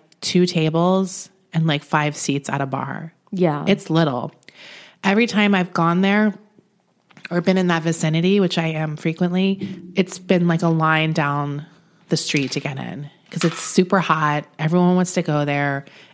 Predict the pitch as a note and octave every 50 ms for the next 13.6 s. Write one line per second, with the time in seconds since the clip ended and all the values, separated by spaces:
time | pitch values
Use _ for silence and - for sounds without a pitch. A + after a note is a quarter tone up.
0 | - F3+ F3+ F3+ E3 E3 F3 D#3+ D#3+ - D#3 D3+ D3 C#3 - - - E3 D#3 C#3+
1 | - - D3+ C#3+ C#3+ D3+ C#3+ C#3 C#3 C#3 B2+ - - C#3 C3 B2 - - B2+ C#3+
2 | D3 - - G3+ G3+ F#3+ D#3 C#3+ D3+ D#3 D3+ D3+ - - - - - - - _
3 | _ - A#3 A3 F#3 F3 - - A3 G3+ G3 G3 G3 F#3 F#3+ F#3 F#3+ F#3+ F#3 -
4 | - - - - - - _ _ _ _ _ _ _ _ _ _ _ _ _ _
5 | - - - - - E3+ F3 F3 G#3+ G#3 G#3+ A3+ G#3+ G3 F#3 F3+ E3+ E3 E3 D#3+
6 | D#3+ D#3+ D#3 D#3 D3 - - _ _ - F#3 F3+ F#3 F#3 E3+ E3 D#3+ D#3 D3+ D3+
7 | D3+ D3 D3+ D3+ D3+ D3+ D3+ - - - - - - _ _ _ _ _ _ _
8 | _ - F#3+ F#3+ F#3 F3+ F3 E3 F3 F3 F3 E3+ D#3+ D#3+ D3+ D3+ D3 D3+ D3 -
9 | - _ _ - F3 E3+ E3+ F3+ D#3+ - - D#3+ D#3 - - - D3 D3+ D3+ -
10 | - B2 - F2 - C#3 D3 D#3+ - - - _ _ _ _ _ _ _ - F3+
11 | F3+ F#3 F3 - - D#3+ E3 E3+ D#3 C#3+ - - - D3+ D3+ D#3 D#3+ D#3+ - D3+
12 | C#3+ - - - _ _ - D3+ D3 D3 D3 - - C#3 C3 C#3+ - - - A#2+
13 | B2+ C#3+ D3 D3+ F3 F3+ F#3 F3+ E3 D3+ C#3+ D3